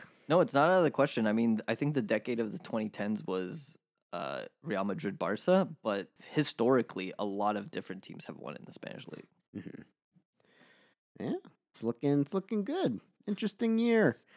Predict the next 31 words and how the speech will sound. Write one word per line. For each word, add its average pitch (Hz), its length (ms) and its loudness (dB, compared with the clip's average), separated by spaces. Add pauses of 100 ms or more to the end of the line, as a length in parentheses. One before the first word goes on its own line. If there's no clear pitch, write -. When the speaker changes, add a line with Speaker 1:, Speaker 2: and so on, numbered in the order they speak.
(280)
Speaker 2:
Uh, 127 260 2
in 151 200 2
the 147 80 6
Bundesliga, 180 1160 6
Leipzig 147 480 8
win 120 220 6
four 127 300 6
one 120 240 6
over 104 340 4
Fürth. 143 680 4
Andre 110 260 2
Silva 110 380 2
comes 110 340 0
in 110 240 2
at 101 140 -2
the - 180 -2
hour 110 260 4
mark, 107 340 2
scores 95 400 0
no 90 180 -2
goals. 185 540 6
B 117 180 2
V 110 140 4
B 127 380 4
win 110 280 4
three 131 280 2
one 127 380 4 (120)
over 104 280 2
Bielefeld 131 800 6 (540)
without 131 540 2
Guerrero. 131 800 8